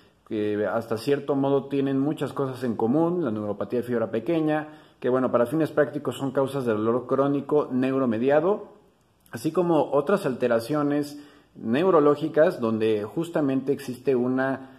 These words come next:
sobreestimulación o una, vaya, un exceso de función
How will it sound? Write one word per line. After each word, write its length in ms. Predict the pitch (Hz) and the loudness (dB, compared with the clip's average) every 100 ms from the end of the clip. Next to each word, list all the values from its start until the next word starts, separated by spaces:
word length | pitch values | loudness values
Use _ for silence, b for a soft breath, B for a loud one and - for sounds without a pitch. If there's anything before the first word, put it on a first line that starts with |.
| B | B
sobreestimulación 1400 | - 156 170 175 165 160 151 165 160 143 - 143 143 156 120 | -6 2 4 4 4 2 0 0 2 2 4 4 4 2 0
o 420 | 117 139 143 - - | 2 4 2 -2 -14
una, 400 | 120 127 131 123 | -6 0 2 2
vaya, 320 | 104 110 113 110 | 0 -2 -2 0
un 140 | 131 | -2
exceso 420 | 131 - 175 156 | -2 -2 0 0
de 100 | 131 | -2
función 920 | - 113 107 139 139 143 147 - - | -2 -4 -4 0 0 0 -2 -8 -18